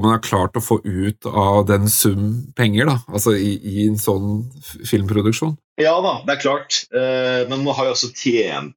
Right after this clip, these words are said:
Speaker 2: inn, eller s-, spart inn der man kunne spare inn også, da, sånn som produksjonen, eller hoveddelen av produksjonen ble da skutt i, i Portugal, og da, da bodde vi hos, eh, hos bestemora til, eh,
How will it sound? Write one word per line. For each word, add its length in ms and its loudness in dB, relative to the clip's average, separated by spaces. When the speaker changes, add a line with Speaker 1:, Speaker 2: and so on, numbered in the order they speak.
Speaker 2:
inn, 220 -2
eller 240 2
s-, 300 -2
spart 400 -2
inn 400 -4
der 180 0
man 160 -4
kunne 360 -4
spare 320 0
inn 100 -6
også, 240 -2
da, 80 -2
sånn 180 -4
som 240 -4
produksjonen, 720 -2
eller 240 2
hoveddelen 1120 -2
av 80 -8
produksjonen 480 -2
ble 160 2
da 100 -2
skutt 540 -6
i, 400 -2
i 100 -8
Portugal, 800 -2
og 100 -6
da, 140 0
da 160 -4
bodde 400 -2
vi 160 0
hos, 320 -2
eh, 720 0
hos 240 -2
bestemora 720 -2
til, 320 -2
eh, 320 0